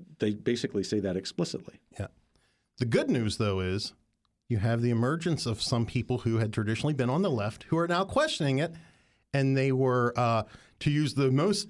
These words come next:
Speaker 2: triggering term of all time, awoken by covid and that experience.
Speaker 1: In an
Speaker 2: which
Speaker 1: appropriate way.
Speaker 2: <laughs> In, in,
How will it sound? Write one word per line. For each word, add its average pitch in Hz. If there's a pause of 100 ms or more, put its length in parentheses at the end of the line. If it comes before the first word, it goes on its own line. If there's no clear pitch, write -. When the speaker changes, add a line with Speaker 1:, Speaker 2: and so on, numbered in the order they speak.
(120)
Speaker 2:
triggering 139
term 135
of 120
all 120
time, 143 (300)
awoken 127 (640)
by 113
covid 101
and 110
that 101
experience. 95
Speaker 1:
In 110
an 104
Speaker 2:
which 135
Speaker 1:
appropriate 139
way. 92 (160)
Speaker 2:
<laughs> -
In, 165
in, 165